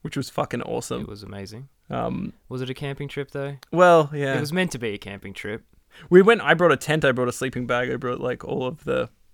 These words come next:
Speaker 1: camping necessities. Um,
Speaker 2: Mm.
Speaker 1: then we ended up with, like, a, a cabin.
Speaker 2: Mm.
Speaker 1: Which is amazing.
Speaker 2: Yeah, so we were out at, um, at Henry, our drummer's parents' pro-, farm, was it? Yeah, it was his
Speaker 1: Yeah.
Speaker 2: parents' farm.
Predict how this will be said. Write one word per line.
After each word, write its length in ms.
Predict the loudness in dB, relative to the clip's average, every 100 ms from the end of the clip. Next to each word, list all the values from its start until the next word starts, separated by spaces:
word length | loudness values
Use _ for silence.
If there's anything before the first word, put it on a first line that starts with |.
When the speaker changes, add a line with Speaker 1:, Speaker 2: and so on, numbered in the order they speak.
| _ -20 _ -8
Speaker 1:
camping 500 | -4 -4 -4 -8 -12 _
necessities. 720 | -12 -4 0 0 -2 -10 -10 -8
Um, 260 | -8 -8
Speaker 2:
Mm. 20 | -12 -20 -20 -4
Speaker 1:
then 120 | 0
we 100 | 0
ended 160 | 0 0
up 140 | -2
with, 100 | -2
like, 220 | -6 -6
a, 240 | -6 -8 -12 _ _
a 80 | -14
cabin. 420 | -2 -2 -2 -8 -16 _ -10
Speaker 2:
Mm. 400 | -4 -2 -2 -6 -14 _ _ _
Speaker 1:
Which 60 |
is 60 | -12
amazing. 400 | -8 -8 -8 -12
Speaker 2:
Yeah, 300 | -8 -4 -4
so 180 | -4 -8
we 120 | -8
were 160 | -6 -4
out 180 | -2 -2
at, 140 | -4
um, 440 | -4 -4 -8 -10 -16 _ _ _ -18
at 80 | -14
Henry, 360 | -12 -10 -10
our 60 | -10
drummer's 560 | -10 -12 -12 -14 -16 -20 -20 _ _ _ _ _ _ _ _ _ -10
parents' 340 | -4 -4 -6
pro-, 260 | -10 -10 -10
farm, 340 | -10 -8 -6
was 140 | -8 -8
it? 80 | -2
Yeah, 140 | 0
it 20 |
was 100 | 0 -2
his 120 | 4
Speaker 1:
Yeah. 120 | 6
Speaker 2:
parents' 180 | 4 0
farm. 280 | -6 -8